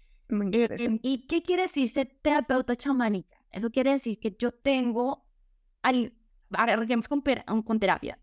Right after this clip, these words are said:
Speaker 2: Parte, a-, al igual que la terapia convencional normal, que busca tratar de entender el, em, la causa raíz de un problema que algo
Speaker 1: Ujú.
Speaker 2: está teniendo.
Speaker 1: Ujú.
Speaker 2: Entonces, lo ve porque, digamos que en terapia puede ser porque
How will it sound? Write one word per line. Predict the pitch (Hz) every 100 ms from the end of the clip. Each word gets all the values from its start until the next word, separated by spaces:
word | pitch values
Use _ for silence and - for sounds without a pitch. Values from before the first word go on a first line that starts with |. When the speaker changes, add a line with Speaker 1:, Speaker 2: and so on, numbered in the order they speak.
| _
Speaker 2:
Parte, | - 240 240 247 254 -
a-, | 214
al | 208 202
igual | 214 240
que | 247
la | 294
terapia | 294 233 214
convencional | 254 254 285 240 208 196 240
normal, | 220 170 156 160 202 _ _ _
que | 247
busca | 226 220 - 226
tratar | 254 226
de | 185
entender | 185 233 220 175 175 - _ _ _ _ _
el, | 214 220 214 220 220 - _
em, | - 214 202 180 156 147 - -
la | 240 226 -
causa | 233 247 240
raíz | 277 254 208 240
de | 254
un |
problema | 240 240 233 143 - _ _ _
que | 202
algo | 226
Speaker 1:
Ujú. | 220
Speaker 2:
está | 180
teniendo. | - 170 151 139 - _ _ _
Speaker 1:
Ujú. | 220 226 190 185 _ _ _ _
Speaker 2:
Entonces, | 196 180 180 180 - - _ _
lo | 208 226
ve | 202 180 170 - _
porque, | - 214 214 214 196 180 170 -
digamos | 175 151 -
que |
en | 190
terapia | 175 160 147
puede | - 156
ser | 165 165
porque | 165 160 180